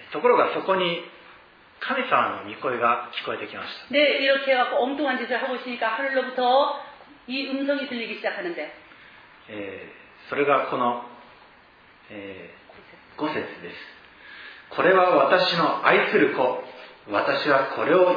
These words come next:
Speaker 1: 喜ぶ。」
Speaker 2: 구름 속에서 소리가 나서 가로되, "이는 내 사랑한 아들이요, 내 기뻐하는 자니." 라고 했어요.
Speaker 1: 彼の言うことを聞きなさい。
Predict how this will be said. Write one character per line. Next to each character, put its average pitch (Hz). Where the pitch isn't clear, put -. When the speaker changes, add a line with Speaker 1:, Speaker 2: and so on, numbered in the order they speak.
Speaker 1:
喜 113
ぶ。」 -
Speaker 2:
구 -
름 269
속 254
에 240
서 247
소 254
리 240
가 233
나 226
서 220
가 214
로 214
되, 220
"이 269
는 262
내 247
사 262
랑 247
한 240
아 208
들 214
이 220
요, 214
내 240
기 277
뻐 -
하 240
는 214
자 190
니." 226
라 160
고 151
했 151
어 -
요. -
Speaker 1:
彼 226
の 175
言 156
う -
こ 160
と 165
を -
聞 -
き 107
な 107
さ 113
い。 -